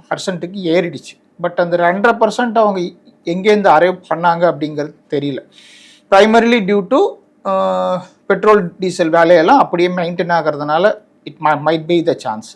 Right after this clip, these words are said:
ஆனா அந்த பெட்ரோல், டீசல் விலையெல்லாம் ஸ்டாண்டர்டா, ஸ்டாண்டர்டா மெயின்டெயின் ஆகிறதுனால அந்த ரேட்டு அட்ஜஸ்ட்மெண்ட் எல்லாம் நமக்கு பாஸ் ஆகுதா,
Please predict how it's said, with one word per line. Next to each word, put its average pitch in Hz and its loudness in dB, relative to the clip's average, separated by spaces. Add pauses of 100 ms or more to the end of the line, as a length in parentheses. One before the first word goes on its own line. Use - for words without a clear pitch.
ஆனா 185 0 (720)
அந்த 170 4 (240)
பெட்ரோல், 233 2
டீசல் 208 0 (420)
விலையெல்லாம் 202 4 (580)
ஸ்டாண்டர்டா, 214 4 (460)
ஸ்டாண்டர்டா 208 2
மெயின்டெயின் 202 0
ஆகிறதுனால 165 2
அந்த 202 0
ரேட்டு 208 0 (420)
அட்ஜஸ்ட்மெண்ட் 185 -4
எல்லாம் 185 2
நமக்கு 185 -2
பாஸ் 175 2
ஆகுதா, 143 2